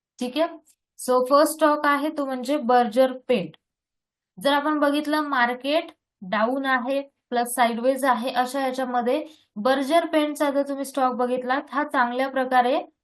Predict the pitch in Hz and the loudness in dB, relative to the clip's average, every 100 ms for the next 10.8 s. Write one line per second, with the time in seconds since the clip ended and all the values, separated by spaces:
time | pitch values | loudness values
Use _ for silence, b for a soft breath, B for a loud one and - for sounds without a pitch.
0 | _ - 240 - 277 262 240 233 214 220 | _ -4 -4 -4 -2 0 0 -2 0 -2
1 | 185 175 - - _ _ _ _ 269 311 | -4 -6 -10 -12 _ _ _ _ -4 0
2 | 254 233 285 285 285 294 294 311 311 285 | 0 2 0 2 2 2 2 2 2 2
3 | 277 302 302 285 247 240 226 233 226 - | 0 4 4 4 2 2 -2 -2 -4 -4
4 | 220 240 294 _ _ _ _ _ _ _ | -2 -2 -2 _ _ _ _ _ _ _
5 | _ _ _ _ _ _ 196 220 254 311 | _ _ _ _ _ _ -2 0 0 -4
6 | - _ _ _ _ 190 226 240 262 254 | -14 _ _ _ _ -2 2 2 0 0
7 | 262 277 269 262 262 262 240 262 240 240 | 2 4 2 4 4 2 0 -2 -2 -2
8 | 220 285 - _ _ _ _ _ _ _ | -2 -4 -6 _ _ _ _ _ _ _
9 | _ _ _ _ _ _ _ _ _ _ | _ _ _ _ _ _ _ _ _ _
10 | 247 247 254 247 247 254 277 320 | -4 -4 2 2 2 2 2 0